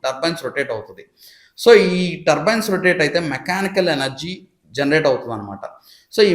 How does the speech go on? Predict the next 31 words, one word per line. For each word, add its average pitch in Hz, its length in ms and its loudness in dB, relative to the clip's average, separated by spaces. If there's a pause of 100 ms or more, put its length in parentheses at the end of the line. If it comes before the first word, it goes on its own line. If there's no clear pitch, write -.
(120)
మెకానికల్ 202 600 0
ఎనర్జీ 143 400 0
నుంచి 120 240 -4 (120)
మనం 160 120 2 (140)
ఎలక్ట్రికల్ 156 480 -2 (140)
ఎనర్జీని 127 460 -6 (440)
మనం 160 140 -2 (140)
జనరేట్ 131 480 2
చేయొచ్చు. 104 400 -10 (200)
So, 196 80 0 (260)
అలాగా 185 440 4 (320)
ఈ 147 40 -6 (180)
రెన్యూబుల్స్, 220 640 4 (360)
ఇది 165 140 -2 (220)
continuous 202 480 -2
source 160 260 0
of 151 140 -6
energy 117 300 -6
అనమాట. 98 260 -10 (520)
అంటే 180 160 4 (120)
renewable 202 460 6 (100)
source 160 300 2
of 139 140 -4
energy 123 360 -8
లాగా 117 240 -4 (520)
ఇది 208 140 -2 (540)
ఉంటుంది, 135 380 0
జియోథర్మల్ 127 600 0
ఎనర్జీ. 92 280 -14 (360)
So, 226 60 2 (180)
ఆంధ్రప్రదేశ్లో 208 640 2